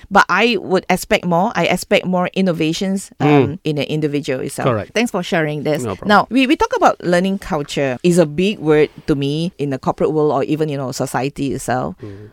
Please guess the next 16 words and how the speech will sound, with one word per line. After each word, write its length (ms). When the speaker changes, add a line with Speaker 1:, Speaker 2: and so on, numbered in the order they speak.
Speaker 1:
What 220
are 140
the 100
characteristics 960
of 220
learning 300
culture? 600
Let's 160
say 100
from 220
Malaysians' 480
context, 420
right? 140
What 140
is 140
missing 580